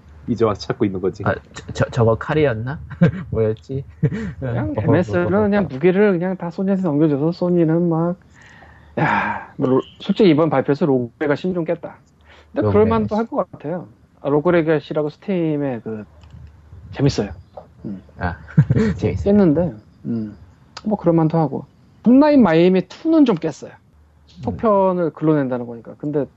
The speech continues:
Speaker 3: 난 한라인 마이애미를 안 좋아하는 사람이라 참 다행히도.
Speaker 2: 근데 인기는 좋으니까.
Speaker 3: 꽤 좋지. 음. 어쨌건 오늘 피오지는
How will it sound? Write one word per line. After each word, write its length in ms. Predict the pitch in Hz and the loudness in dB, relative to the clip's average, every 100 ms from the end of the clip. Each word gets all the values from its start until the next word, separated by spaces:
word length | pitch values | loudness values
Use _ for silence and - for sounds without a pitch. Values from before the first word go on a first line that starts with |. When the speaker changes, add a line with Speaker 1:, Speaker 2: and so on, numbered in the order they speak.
| _ _ | _ _
Speaker 3:
난 160 | 139 | -4
한라인 1000 | 131 - 202 208 196 180 165 - 156 143 | -4 -2 0 2 2 2 -2 0 2 2
마이애미를 460 | 120 131 143 135 135 | 2 2 2 0 -2
안 200 | 131 135 | 0 4
좋아하는 280 | 147 131 120 | 4 2 -2
사람이라 440 | 113 113 131 175 - _ _ _ _ | -6 -10 -8 -8 -10 _ _ _ _
참 180 | - 165 | -4 -2
다행히도. 500 | - 120 113 107 - _ _ _ _ _ _ - | 0 0 0 -6 -12 _ _ _ _ _ _ -8
Speaker 2:
근데 220 | 135 135 131 | -4 -2 0
인기는 500 | 113 123 131 135 135 | 0 0 2 2 2
좋으니까. 580 | 113 - - - - - - - - - - - - - - - | 0 -4 -14 -12 -12 -12 -16 -18 -16 -16 -16 -18 -20 -18 -18 -2
Speaker 3:
꽤 80 | 202 | 0
좋지. 340 | 156 113 - - - | 2 0 -6 -12 -14
음. 200 | 120 110 - - - - - - - - - - - - - - - | -14 -14 -16 -20 -20 -18 -20 -20 -20 -20 -20 -20 -20 -20 -20 -20 -14
어쨌건 420 | 131 165 135 - 165 - | -6 -2 0 -2 -4 -6
오늘 220 | 127 135 | -2 -2
피오지는 720 | - 175 151 139 131 123 110 | 0 2 2 2 0 -2 -6